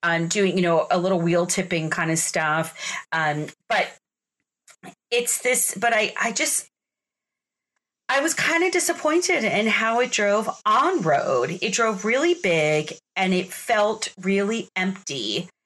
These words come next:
And while I was mostly driving it empty, even when I did have people in it, they had that same impression, which was very interesting to me, that that's, that was their takeaway as well.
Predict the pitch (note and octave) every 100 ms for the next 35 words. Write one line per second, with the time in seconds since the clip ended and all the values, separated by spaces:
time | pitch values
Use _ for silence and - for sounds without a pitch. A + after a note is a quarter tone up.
0 | - - G3 F#3+ F#3+ F#3 F3 F#3 F3+ F3
1 | C4+ G#4 G3 D3+ D3+ - D3 D3 C#3+ C#3
2 | C#3 C#3 - C#3+ C#3 - C#3+ C#3+ C#3+ _
3 | _ _ - D4 F#4+ E4 G#3+ G3+ F3 E3
4 | D#3+ D#3+ - _ _ - - D#4+ A#4+ E4
5 | D3 A#2+ - D3 C3+ C#3+ D3 - C#3 C3+
6 | C#3+ - _ _ _ A#3 A#3+ B3+ B3 A3+
7 | F#3 - F3 E3 D3+ - D#3+ - - C3
8 | - E3+ D#3 F3 E3+ E3+ C#3 C#3+ C#3+ -
9 | D3 C#3 C#3+ C#3+ C#3 - G#3 F#3 - E3+
10 | E3+ E3+ E3 - - _ F#3 E3+ D#3+ F#3
11 | E3 D3+ E3 D#3 D#3 - C#3 C3+ C3 B2+
12 | A#2+ - - _ - D3+ C#3+ C#3+ - -